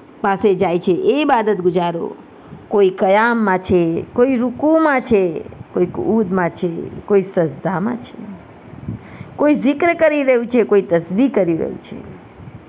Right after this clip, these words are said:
બધાને સલામ કરે છે જિબ્રાઈલ અમીન, જે પોતાના આખા ગીરો સાથે ગયા છે, સલામ કરે છે એ વ્યક્તિને જે ઇબાદતમાં મહ હોય છે અને એમની સાથે મુસાફિહો કરે છે.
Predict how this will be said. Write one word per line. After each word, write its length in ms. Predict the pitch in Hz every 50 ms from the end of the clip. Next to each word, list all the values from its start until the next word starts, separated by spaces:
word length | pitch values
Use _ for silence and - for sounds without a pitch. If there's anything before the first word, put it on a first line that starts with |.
| - - - - - - - - - - -
બધાને 520 | - 202 185 185 - 220 233 247 240 226 185 180 -
સલામ 460 | 220 196 190 196 220 254 262 277 285
કરે 200 | - 226 208 208 185
છે 120 | 190 196
જિબ્રાઈલ 460 | 175 165 185 175 180 180 180 180 175 -
અમીન, 440 | - - 180 175 175 180 175 165 165 - - 208 - - - - - - - - - 180
જે 140 | 160 185 180
પોતાના 400 | 175 - 190 180 190 196 196 190
આખા 220 | 180 180 - 208 202
ગીરો 400 | 185 170 180 202 220 254 277 277
સાથે 320 | 277 277 226 220 240 226
ગયા 220 | 190 190 180 175 175
છે, 180 | 180 - 277 311 359 370 - - - - - - - - -
સલામ 320 | 247 233 226 254 285 330 381 320
કરે 200 | 294 269 226 214
છે 160 | 208 - 214
એ 40 | 190
વ્યક્તિને 480 | 180 180 - - - 190 185 165 160 156
જે 180 | 147 147 196 180
ઇબાદતમાં 640 | 175 165 170 165 160 160 196 - 208 - 196 180 170
મહ 200 | 165 156 151 175 214 214 196
હોય 160 | 170 160 139
છે 160 | - - - - - - - - - 175 - - - - - - - - - - - - -
અને 260 | - 185 180 185 185 175 170 165 160 - - - - - - - - - - - - - - - - - - - - - - - - - -
એમની 360 | 208 208 208 214 214 202 190 180 -
સાથે 340 | 196 175 170 170 247 247
મુસાફિહો 840 | 254 233 190 180 170 - - 170 160 156 151 - 185 170 190 233 277
કરે 300 | - - 165 151 156 156
છે. 200 | 143 - 185